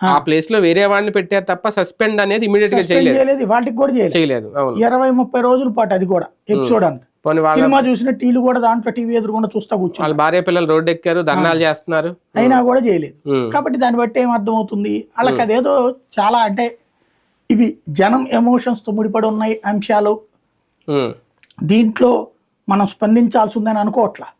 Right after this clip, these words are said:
Speaker 1: వాళ్ళు.
Speaker 2: అవును. ఉమ్.
Speaker 1: ఓ రకంగా చెప్పాలంటే చాచి చెంపదెబ్బ కొట్టేటటువంటి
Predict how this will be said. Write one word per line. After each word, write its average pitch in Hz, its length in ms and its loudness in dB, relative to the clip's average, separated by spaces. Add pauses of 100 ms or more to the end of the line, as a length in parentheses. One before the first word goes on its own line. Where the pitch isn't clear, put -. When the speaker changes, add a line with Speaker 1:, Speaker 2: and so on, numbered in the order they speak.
Speaker 1:
వాళ్ళు. 143 460 -8
Speaker 2:
అవును. 131 220 -4 (120)
ఉమ్. 127 240 -4 (260)
Speaker 1:
ఓ 190 80 2
రకంగా 226 300 0
చెప్పాలంటే 247 580 0
చాచి 240 540 2
చెంపదెబ్బ 233 380 -2
కొట్టేటటువంటి 196 880 -6